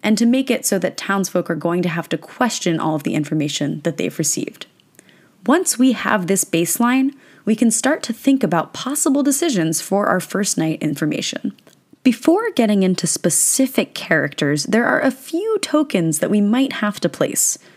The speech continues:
Those are the drunk and the red herring.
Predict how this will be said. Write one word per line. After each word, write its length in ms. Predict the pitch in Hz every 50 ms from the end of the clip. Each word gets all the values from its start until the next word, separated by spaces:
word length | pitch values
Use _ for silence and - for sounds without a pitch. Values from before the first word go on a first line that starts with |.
| _ _ _ _ _ -
Those 240 | - 233 277 294 -
are 320 | - 185 175 170 170 165
the 140 | - - 190
drunk 480 | 165 156 - 226 285 359 381 - - - _ - - - _ _ -
and 300 | 226 233 233 233 226 - -
the 120 | 196 226 214
red 280 | 170 170 165 165 160
herring. 520 | 156 143 143 135 - - - - 185 175